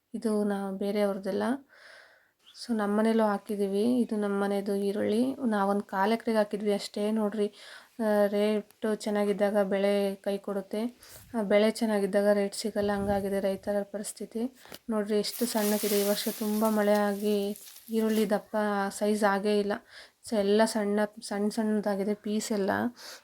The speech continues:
ಇದಕ್ಕೆ ರೇಟ್ ಕಡಿಮೆ ಕೇಳ್ತಾರೆ, ದಪ್ಪ ಇದ್ರೆ ಸ್ವಲ್ಪ ರೇಟ್ ಸಿಗುತ್ತೆ, ಸಣ್ಣ ಇದ್ರೆ ರೇಟ್ ಸಿಗಲ್ಲ. ಹಿಂಗಾಗುತ್ತೆ ರೈತರ ಪರಿಸ್ಥಿತಿ. ನಮ್ಮ ಮನೇಲೂ ಹಾಕಿದ್ದೀವಿ, ಇನ್ನು ನಮ್ಮ ಮನೆ ಸುತ್ತಮುತ್ತ ಎಲ್ಲ ಕಡೆನೂ ಹಾಕಿದ್ದಾರೆ ನೋಡಿ.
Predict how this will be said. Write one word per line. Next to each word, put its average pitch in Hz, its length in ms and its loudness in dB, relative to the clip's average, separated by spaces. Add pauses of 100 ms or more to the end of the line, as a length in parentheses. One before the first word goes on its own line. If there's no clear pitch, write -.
ಇದಕ್ಕೆ 226 280 0
ರೇಟ್ 214 360 2
ಕಡಿಮೆ 208 260 2
ಕೇಳ್ತಾರೆ, 208 420 0 (120)
ದಪ್ಪ - 180 -2 (140)
ಇದ್ರೆ 240 320 4
ಸ್ವಲ್ಪ 214 280 -2
ರೇಟ್ 208 360 0 (160)
ಸಿಗುತ್ತೆ, 208 400 -4 (600)
ಸಣ್ಣ 208 240 2
ಇದ್ರೆ 214 420 2
ರೇಟ್ 208 240 0
ಸಿಗಲ್ಲ. 202 400 2 (720)
ಹಿಂಗಾಗುತ್ತೆ 208 580 -2
ರೈತರ 196 360 -4
ಪರಿಸ್ಥಿತಿ. 208 480 -8 (220)
ನಮ್ಮ 214 200 0
ಮನೇಲೂ 214 240 2
ಹಾಕಿದ್ದೀವಿ, 214 580 0
ಇನ್ನು 247 240 2
ನಮ್ಮ 208 180 2
ಮನೆ 214 160 2
ಸುತ್ತಮುತ್ತ 208 520 -4
ಎಲ್ಲ 208 280 0 (180)
ಕಡೆನೂ 214 300 0
ಹಾಕಿದ್ದಾರೆ 202 460 -2
ನೋಡಿ. 202 240 -2